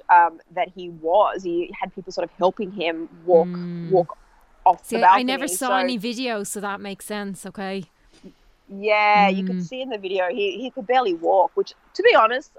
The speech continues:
Speaker 1: we reported on this, uh, earlier this week on Clever News, and my question was: He was on set the next day.
Speaker 2: Mm.
Speaker 1: How do people drink like that
Speaker 2: And then
Speaker 1: and
Speaker 2: go
Speaker 1: get
Speaker 2: to
Speaker 1: that
Speaker 2: work?
Speaker 1: intoxicated and go to work the next day? I don't know.
Speaker 2: <laughs> You would wonder, really, <laughs> yeah.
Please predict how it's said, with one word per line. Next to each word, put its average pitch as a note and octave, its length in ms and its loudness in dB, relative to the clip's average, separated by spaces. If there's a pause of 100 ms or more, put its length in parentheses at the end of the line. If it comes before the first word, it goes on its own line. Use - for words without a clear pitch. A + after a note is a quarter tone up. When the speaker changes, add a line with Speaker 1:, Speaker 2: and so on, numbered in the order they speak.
(220)
Speaker 1:
we B3 160 -10
reported A3 460 -6
on G#3 120 -6
this, F#3+ 400 -14
uh, F3+ 280 6 (120)
earlier F#3+ 240 2
this F#3 240 -12
week F3 220 -6 (260)
on F#3 160 0
Clever F#3 300 -2
News, F#3 340 -4
and G3 220 -2
my G#3 220 2
question C#4+ 420 -2
was: F#3+ 480 4
He C#4 120 2
was D#4 120 2
on B3 160 4
set G#3 300 0
the B3+ 80 2
next C4+ 240 -8
day. D4 400 0 (140)
Speaker 2:
Mm. G#3 320 -4
Speaker 1:
How - 60 -2
do C#5 60 -4 (180)
people C5 420 0 (260)
drink E4 360 0
like A4 200 4 (100)
that B3 300 6 (180)
Speaker 2:
And G#3+ 160 -6
then G#3+ 100 -2
Speaker 1:
and - 80 0
Speaker 2:
go G#3 40 -2
Speaker 1:
get - 60 0
Speaker 2:
to A#3 80 -2
Speaker 1:
that G3 40 -4
Speaker 2:
work? G#3 140 0
Speaker 1:
intoxicated C4+ 880 2
and E4 100 0
go C#4+ 160 6
to D#4+ 60 0
work G#4 320 4
the G4 80 0
next - 300 -2
day? G#3+ 300 2
I A3+ 100 2
don't F4+ 240 -4
know. C#4+ 480 -2
Speaker 2:
<laughs> - 80 -20
You C4+ 160 -2
would F#4+ 280 -2
wonder, D4+ 340 -2
really, A3 480 -4
<laughs> - 60 -20
yeah. C#4 220 -8